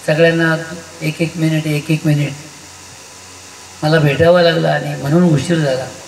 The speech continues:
त्याबद्दल मी आपली क्षमा मागतो. पुन्हा एकदा आपल्या सगळ्यांबद्दल, सर्व उपस्थितांबद्दल,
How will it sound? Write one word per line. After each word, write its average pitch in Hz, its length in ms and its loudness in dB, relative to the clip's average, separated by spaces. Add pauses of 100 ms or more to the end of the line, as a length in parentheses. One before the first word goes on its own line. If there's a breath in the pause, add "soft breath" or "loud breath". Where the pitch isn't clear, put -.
(460)
त्याबद्दल 151 480 0
मी 147 80 -6
आपली 135 300 -8 (640)
क्षमा 156 280 2
मागतो. 180 560 -2 (580)
पुन्हा 170 240 2
एकदा 175 300 0 (100)
आपल्या 160 320 -4
सगळ्यांबद्दल, 165 800 -2 (1000)
सर्व 190 260 2
उपस्थितांबद्दल, 170 1040 -2